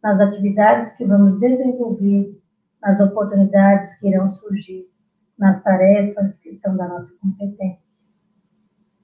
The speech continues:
para que possamos fazer da melhor forma, dando o nosso melhor.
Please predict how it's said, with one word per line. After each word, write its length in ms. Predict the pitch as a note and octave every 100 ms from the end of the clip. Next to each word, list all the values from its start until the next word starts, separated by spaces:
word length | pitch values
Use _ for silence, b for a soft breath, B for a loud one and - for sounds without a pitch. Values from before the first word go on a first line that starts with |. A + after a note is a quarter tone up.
| -
para 180 | G3+ G3
que 120 | G3 -
possamos 600 | - F#3+ - A3+ A#3+ A#3
fazer 320 | A#3 F#3+ F#3
da 120 | F#3+
melhor 440 | F#3 F#3 F#3+ G3+ -
forma, 380 | F#3+ F3+ F3+ - _ _ _ _ _ _ _ - -
dando 200 | G#3+ G3
o 40 |
nosso 340 | F#3+ F3+ - F#3+
melhor. 440 | F#3 E3 D3 -